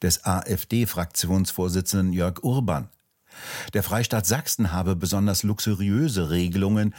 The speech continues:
zum Ruhegehalt für Regierungsmitglieder, erklärte dazu Urban. Bereits nach vier Jahren gebe es für Minister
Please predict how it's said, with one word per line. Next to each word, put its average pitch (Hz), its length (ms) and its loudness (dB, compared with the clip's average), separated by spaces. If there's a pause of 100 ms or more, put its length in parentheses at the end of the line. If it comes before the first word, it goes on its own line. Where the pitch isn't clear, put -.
(160)
zum 98 220 2
Ruhegehalt 104 760 0
für 95 220 0
Regierungsmitglieder, 85 1200 0 (260)
erklärte 87 500 0
dazu 76 440 -2
Urban. 87 500 0 (480)
Bereits 87 340 0
nach 92 200 2
vier 170 280 0
Jahren 85 420 2
gebe 87 300 0
es 92 140 -2
für 90 160 0
Minister 101 540 2